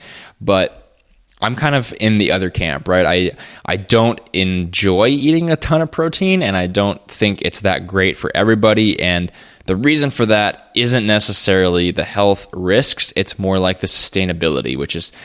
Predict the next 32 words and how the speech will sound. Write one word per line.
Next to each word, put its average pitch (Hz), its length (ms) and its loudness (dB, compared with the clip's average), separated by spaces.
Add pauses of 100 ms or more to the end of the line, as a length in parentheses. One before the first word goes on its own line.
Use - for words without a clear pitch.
(220)
tying 131 280 2
it 120 60 2
right 107 200 2
back 101 200 0
to - 80 -6
the 92 80 -2
beginning, 85 540 -2 (280)
is 87 480 0 (400)
are 110 200 4
you 131 140 2
eating 104 320 0
in 95 120 0
a 90 60 0
way 87 340 2
that 85 280 -2
you 92 140 0
want 90 300 -2
to - 180 -8
eat 92 200 0
for - 100 -10
thirty 87 320 -2
years, 62 460 -6
right? 92 200 2
Or 85 120 2
are 101 100 4
you 110 120 4
eating 101 240 2
in 95 60 0
a 95 80 0
way 87 260 2
that - 420 -4
you 92 400 0